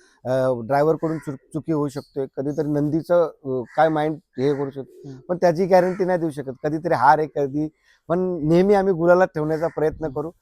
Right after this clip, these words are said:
Speaker 1: आणि लढत जी करू ती चांगलीच लढत करण्याचा प्रयत्न करू. असे कोणाचा पंधरा हजार वरती नाव आला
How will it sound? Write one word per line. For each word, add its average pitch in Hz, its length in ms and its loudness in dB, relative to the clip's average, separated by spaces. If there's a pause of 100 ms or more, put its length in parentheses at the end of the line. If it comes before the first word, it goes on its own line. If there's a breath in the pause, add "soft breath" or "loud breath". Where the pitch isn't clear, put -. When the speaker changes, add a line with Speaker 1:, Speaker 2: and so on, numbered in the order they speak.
(320 soft breath)
Speaker 1:
आणि 165 220 2
लढत 196 240 8
जी 175 160 -2
करू 143 280 2
ती 170 500 0
चांगलीच 196 500 6
लढत 180 300 4
करण्याचा 147 360 0
प्रयत्न 131 320 -4
करू. 123 180 -4
असे 143 360 0 (300 soft breath)
कोणाचा 160 280 2
पंधरा 160 300 2
हजार 151 180 2
वरती 156 180 -2
नाव 147 220 0
आला 147 220 2